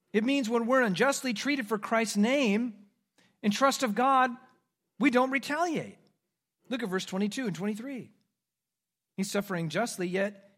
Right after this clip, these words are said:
he committed no sin. Neither was deceit found in his mouth. When he was reviled, he did not revile in return. When he suffered, he did not threaten. And then you have to ask, "But how can you do that?" Again, it's one thing to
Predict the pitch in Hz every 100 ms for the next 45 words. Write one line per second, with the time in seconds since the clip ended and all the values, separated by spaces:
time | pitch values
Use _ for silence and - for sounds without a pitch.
0 | - 226 214 175 170 190 214 - 294 -
1 | 120 147 _ _ _ _ _ _ _ -
2 | 185 202 185 160 160 - 196 202 156 151
3 | 135 120 113 165 226 - _ _ _ _
4 | - - 185 208 208 156 180 156 143 170
5 | 285 214 220 233 226 190 175 147 156 226
6 | 220 208 185 - 180 254 294 _ _ _
7 | _ _ _ 220 262 - - 214 269 226
8 | 254 254 277 269 294 339 269 139 - _
9 | _ _ _ _ _ _ _ _ _ -
10 | 311 302 262 226 339 330 311 - 277 214
11 | 370 339 247 233 208 427 415 208 107 -
12 | - _ _ _ _ _ _ _ _ _
13 | _ - 254 294 240 220 330 339 247 240
14 | 233 214 214 208 190